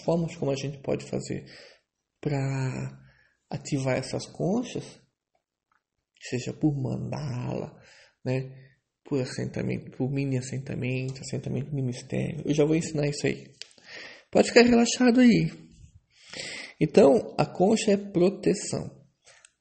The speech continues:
Uma outra, é, função da concha é irradiar para o ambiente ou para a pessoa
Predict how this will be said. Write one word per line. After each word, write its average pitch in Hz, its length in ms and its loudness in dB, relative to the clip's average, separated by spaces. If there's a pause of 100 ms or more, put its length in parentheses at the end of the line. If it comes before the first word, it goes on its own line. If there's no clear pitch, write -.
(100)
Uma 147 200 6
outra, 196 340 6 (260)
é, - 400 -2 (120)
função 151 500 0
da 135 100 0
concha 156 720 0 (400)
é 151 100 -2
irradiar 185 1160 0
para 147 180 4
o 151 100 2
ambiente 151 600 0
ou 226 60 -2
para 175 200 0
a 175 80 0
pessoa 165 640 0